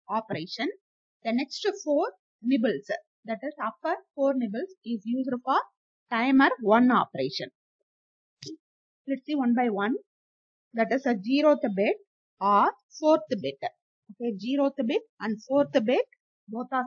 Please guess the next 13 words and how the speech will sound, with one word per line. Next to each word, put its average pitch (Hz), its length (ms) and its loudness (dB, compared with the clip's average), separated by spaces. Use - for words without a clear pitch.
same. 240 220 -6
That 302 120 -12
is 247 180 -12
M 240 240 4
zero, 233 480 -2
timer 247 400 4
or 233 240 0
counter 262 400 0
operation, 180 600 -2
counter 262 380 2
operating 254 540 0
mode 262 220 2
select 254 300 -2